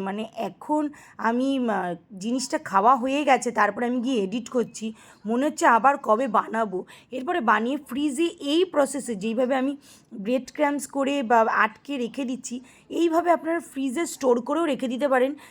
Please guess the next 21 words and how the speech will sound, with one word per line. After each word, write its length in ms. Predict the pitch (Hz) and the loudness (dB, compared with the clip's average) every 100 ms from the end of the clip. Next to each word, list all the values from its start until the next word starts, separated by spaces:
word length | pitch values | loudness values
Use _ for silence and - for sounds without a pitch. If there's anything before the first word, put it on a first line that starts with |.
| _ - | _ -4
দুদিন, 300 | 311 311 320 | 0 0 0
তিন 160 | 294 277 | -2 -2
দিন 120 | 285 285 | 0 0
অন্তর 360 | 247 233 269 269 | 0 0 -2 -2
অন্তর 340 | 247 240 262 | -2 -2 -2
এগুলি 300 | 247 208 247 269 - _ _ | -2 -2 -4 -4 -8 _ _
এক 180 | 339 - - | -6 -6 -2
সপ্তাহের 340 | 349 - 247 | -4 -4 -4
জন্য 160 | 320 359 | -2 0
আপনারা 320 | 403 311 311 | 0 0 -2
ফ্রিজে 320 | 311 277 240 269 | -2 -4 -4 -4
স্টোর 240 | - 240 | -2 -2
করে 120 | 226 254 | 0 -2
রেখে 140 | 226 | -2
দিতে 180 | 226 240 | -2 0
পারেন, 220 | 240 294 381 | 0 0 -4
তো 80 | - | -8
খেতেও 320 | - 240 233 226 | -4 2 4 2
খুব 180 | 269 214 | 0 -4
ভালো 200 | 185 170 | -2 -4
লাগবে। 240 | 160 | -6